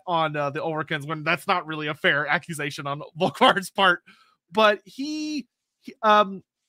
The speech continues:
it, it does do a fascinating job of showing how interesting of a character he is, and that he's really open to many different forms of knowledge,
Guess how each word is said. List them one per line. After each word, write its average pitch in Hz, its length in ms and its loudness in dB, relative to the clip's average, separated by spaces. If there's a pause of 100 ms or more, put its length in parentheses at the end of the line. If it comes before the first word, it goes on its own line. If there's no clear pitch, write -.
(100)
it, - 200 -6
it 269 220 0
does 285 340 4
do 277 200 -2
a 247 80 2
fascinating 220 600 -4
job 180 260 0
of 160 80 -10
showing 190 320 -2
how 156 600 -2 (920)
interesting 262 680 0
of 202 120 0
a 185 40 2
character 180 500 -2
he 147 240 -4
is, 139 220 -2
and 175 160 -6
that 180 140 0
he's 180 240 -4
really 214 580 -4 (180)
open 202 480 4
to 185 120 -2
many 180 240 -2
different 175 280 -4
forms 170 300 -2
of 143 140 -4 (160)
knowledge, 151 800 0